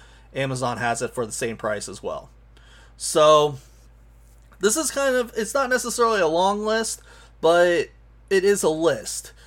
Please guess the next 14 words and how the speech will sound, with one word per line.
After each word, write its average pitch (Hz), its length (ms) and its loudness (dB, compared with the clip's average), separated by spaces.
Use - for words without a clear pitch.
So, 165 640 6
I'm 202 200 0
going, 226 440 -2
ev-, 220 200 2
everything 233 440 -2
I'm 214 160 -4
gonna 190 200 -2
be 160 200 -10
talking 156 480 -8
about, 120 420 -6
I'm 143 160 -4
going 156 360 -4
to 160 180 -4
have 135 600 0